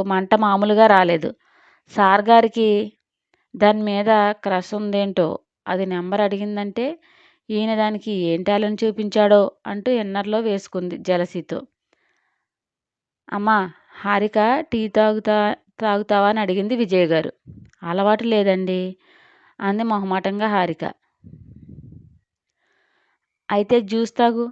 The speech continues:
అని ఇచ్చి "బోరు కొడుతుందా ఇక్కడ?" అన్నది నవ్వుతూ విజయ్ గారు. "No ఆంటీ, అలా ఏం లేదు" అని చెప్పి ఇల్లంతా పరీక్షగా చూస్తుంది హారిక. ఆర్మీ యూనిఫామ్‌లో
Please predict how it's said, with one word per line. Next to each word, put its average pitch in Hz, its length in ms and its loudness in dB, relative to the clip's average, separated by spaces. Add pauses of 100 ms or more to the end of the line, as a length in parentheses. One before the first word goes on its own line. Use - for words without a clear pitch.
(140)
అని 220 240 -2
ఇచ్చి 214 320 -4 (880)
"బోరు 202 240 4
కొడుతుందా 202 500 2
ఇక్కడ?" 185 280 -2 (580)
అన్నది 214 320 -4
నవ్వుతూ 214 400 -2
విజయ్ 185 320 0
గారు. 170 260 -4 (520)
"No 196 260 -4
ఆంటీ, 185 380 -4 (800)
అలా 190 240 4 (100)
ఏం 202 220 0
లేదు" 208 320 2 (100)
అని 208 160 -4
చెప్పి 214 380 -2
ఇల్లంతా 208 440 0
పరీక్షగా 208 460 0
చూస్తుంది 208 460 -2
హారిక. 185 340 -2 (880)
ఆర్మీ 214 360 2
యూనిఫామ్‌లో 214 640 0